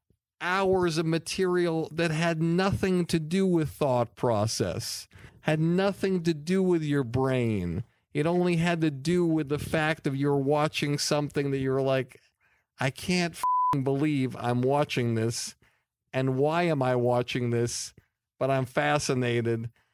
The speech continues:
And he would get equal extraordinary laughs with cerebral comedy and comedy that was almost Three Stooges-esque, which is unheard of.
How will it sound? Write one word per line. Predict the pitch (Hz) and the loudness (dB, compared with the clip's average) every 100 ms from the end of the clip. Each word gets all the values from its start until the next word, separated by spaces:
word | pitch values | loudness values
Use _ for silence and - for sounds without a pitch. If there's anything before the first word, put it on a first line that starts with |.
| - - - | -20 -16 -6
And | 139 151 | -2 0
he | 185 185 | 2 2
would | 175 170 139 | 2 0 -2
get | 165 165 | -4 -4
equal | - 185 202 - 202 190 185 - | -4 -2 -2 -4 -2 0 0 -2
extraordinary | 147 - - - - 175 180 196 190 180 180 175 170 165 | -6 -4 -2 -2 -4 -2 0 2 0 -2 0 0 2 0
laughs | 131 139 147 151 131 104 - - - - _ _ _ _ _ _ - | -2 -4 -2 0 0 -2 -6 -10 -10 -14 _ _ _ _ _ _ -2
with | 131 | 0
cerebral | - - 143 135 147 180 170 175 170 156 | 0 -2 -2 0 -2 -2 0 2 2 0
comedy | - 151 143 131 123 113 117 120 - _ _ _ _ _ | -2 0 2 2 2 0 -2 -4 -8 _ _ _ _ _
and | 127 143 - | -4 -4 -4
comedy | - 170 170 165 156 | -2 0 0 2 0
that | 156 147 | 0 0
was | 147 139 | 0 0
almost | 147 165 165 156 151 - | 0 2 2 2 0 -2
Three | 165 165 170 | -2 0 0
Stooges-esque, | - - 180 170 147 143 139 147 151 120 110 - - - _ _ _ _ _ - | 0 -2 0 0 2 0 0 -2 0 -2 -2 -8 -10 -18 _ _ _ _ _ -6
which | 147 160 | -4 -2
is | 160 - | -2 -2
unheard | 160 175 170 147 180 180 139 | -2 0 0 0 2 2 2
of. | 101 95 | -2 -4